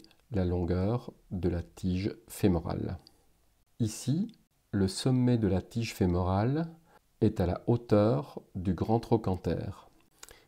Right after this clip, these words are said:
Je vais donc réduire la taille de la tige fémorale en ouvrant le papillon du clip de serrage, en faisant glisser vers le bas cette tige et en refermant le papillon du clip de serrage.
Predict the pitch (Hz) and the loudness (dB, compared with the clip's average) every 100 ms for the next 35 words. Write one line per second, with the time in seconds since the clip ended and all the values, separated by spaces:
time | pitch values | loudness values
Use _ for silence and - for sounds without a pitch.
0 | _ _ 107 117 113 101 95 - - _ | _ _ -2 2 4 4 0 -2 -16 _
1 | - 90 113 110 107 98 92 - 95 90 | -6 2 2 4 4 2 0 2 2 2
2 | 87 - _ _ - 90 87 - 85 80 | 0 -6 _ _ -4 -2 -2 -6 -8 -8
3 | - 87 85 85 101 127 190 - _ _ | -6 -4 -4 -4 -2 -2 -4 -10 _ _
4 | _ - 78 87 92 98 90 - - - | _ -8 -4 -2 -2 -4 -4 -6 -10 -10
5 | 78 80 - - - - 90 98 123 202 | -8 -10 -10 -10 -10 -10 -6 -4 -4 -8
6 | - 87 80 90 87 87 82 - 82 98 | -14 -12 -8 -6 -4 -4 -4 -6 -2 0
7 | 98 87 92 - - - _ _ - - | 0 0 -4 -4 -16 -20 _ _ -16 -16
8 | _ 85 85 104 165 - _ _ _ _ | _ -4 -4 -4 -6 -10 _ _ _ _
9 | _ - 107 - - 87 80 101 - 87 | _ -4 -4 -4 -8 -6 -2 -4 -2 -4
10 | 87 90 - _ _ _ 87 - - 80 | -4 -6 -10 _ _ _ -2 -2 -4 -4
11 | 80 92 - _ - 73 - 95 82 - | -4 -6 -14 _ -8 -6 -6 -6 -6 -10
12 | 87 - - - | -12 -12 -16 -20